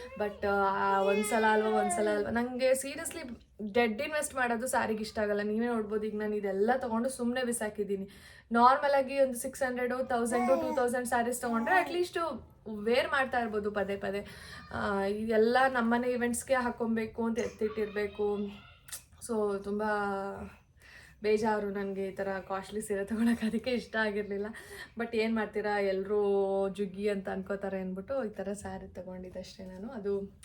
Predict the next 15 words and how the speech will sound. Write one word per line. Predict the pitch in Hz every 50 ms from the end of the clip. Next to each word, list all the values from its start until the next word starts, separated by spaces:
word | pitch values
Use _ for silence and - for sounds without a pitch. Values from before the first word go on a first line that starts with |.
| - 208
ನಂಗೆ | 202 202 202 196
ಹೊಟ್ಟೆ | 196 190 - -
ಉರಿಯುತ್ತಪ್ಪ | 196 190 185 190 185 185 190 185 - 190
ಕಾಸ್ಟ್ಲಿ | - - 185 - - 202 196
ಸ್ಯಾರಿ. | - - 196 190 - - - - - - - - - - - - - - -
ಅದ್ರ | 220 214 208
ಬದಲು | 202 208 202 196 202 208
ಚಿನ್ನನೇ | 208 - 226 214 208 214 214 214 214
ಮಾಡಿಸ್ಕೊಟ್ಬಿಡಿ | 208 208 202 196 - - 208 196 196 208 196 196 190
ನಮ್ಮ | 196 190 190
ಮನೇಲಿ | 185 180 185 185 185 185 185
ಅಂತ | 180 -
ಹೇಳಿದ್ದೆ | 208 190 185 185 185 190 175
ನನ್ಗೆ. | 175 175 175 175 175 180 202 - - - - - - - - - - - - 214 220 214
And | 208